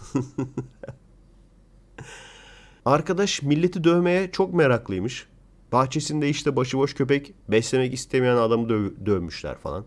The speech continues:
Milleti kaza oturtmaya, insanları dövmeye çok meraklıymış. Tamam abi, ben buradayım.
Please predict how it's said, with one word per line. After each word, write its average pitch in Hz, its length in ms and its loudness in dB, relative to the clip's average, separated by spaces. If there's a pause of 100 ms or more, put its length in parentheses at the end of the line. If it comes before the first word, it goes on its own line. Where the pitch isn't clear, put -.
(140)
Milleti 139 400 0
kaza 135 280 0
oturtmaya, 123 500 -2
insanları 120 580 -4
dövmeye 120 320 0
çok 135 220 -6
meraklıymış. 95 480 -6
Tamam 156 260 -4
abi, 151 320 -6 (260)
ben 139 200 -2
buradayım. 170 300 -8